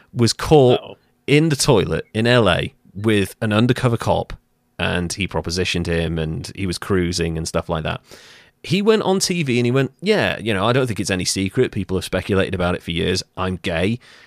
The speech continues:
Speaker 1: I get a kick out of this sort of thing, and this time it happened to be a police officer with his cock out. So, you know, I'm
Speaker 2: Whoops.
Speaker 1: sorry, but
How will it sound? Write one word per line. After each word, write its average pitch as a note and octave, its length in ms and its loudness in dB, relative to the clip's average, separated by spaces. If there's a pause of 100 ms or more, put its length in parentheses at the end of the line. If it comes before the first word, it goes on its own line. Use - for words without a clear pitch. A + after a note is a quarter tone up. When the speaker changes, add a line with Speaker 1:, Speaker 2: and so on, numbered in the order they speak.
(200)
Speaker 1:
I F#2 220 -4
get F2+ 200 -6
a F#2+ 40 -4
kick - 340 -6
out G2+ 160 -2
of G#2+ 80 -8
this A2 120 0
sort - 280 2
of A2+ 80 -6
thing, C3+ 320 2
and A#2 240 0
this B2 180 0
time C#3 260 2
it A#2+ 60 -2
happened D#3+ 200 -2
to E3 60 -6
be F3+ 80 -2
a F#3 40 0
police F#3 320 0
officer F3 280 -2
with G3+ 120 -2
his G#3+ 80 -2
cock - 260 -2
out. F2 260 -4
So, F#2 640 2 (380)
you A2+ 100 -2
know, A2+ 340 0
I'm - 100 4
Speaker 2:
Whoops. - 100 4
Speaker 1:
sorry, B2+ 500 4
but D3 360 4